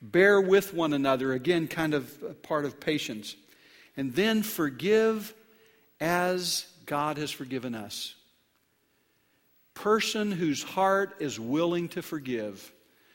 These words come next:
When we've dealt with a situation, willing to forgive and let it go so that we can move forward with a clean slate.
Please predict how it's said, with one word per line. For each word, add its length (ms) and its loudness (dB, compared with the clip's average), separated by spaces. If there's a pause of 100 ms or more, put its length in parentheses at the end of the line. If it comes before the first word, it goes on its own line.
(280)
When 180 4
we've 300 4
dealt 280 6
with 160 4
a 60 0
situation, 960 0 (300)
willing 480 4
to 140 -4
forgive 640 2
and 140 0
let 160 0
it 160 -8
go 340 -6 (200)
so 260 -6
that 160 -4
we 140 -2
can 180 -6
move 180 -2
forward 520 -2
with 160 -10
a 60 -10
clean 420 -6
slate. 400 -12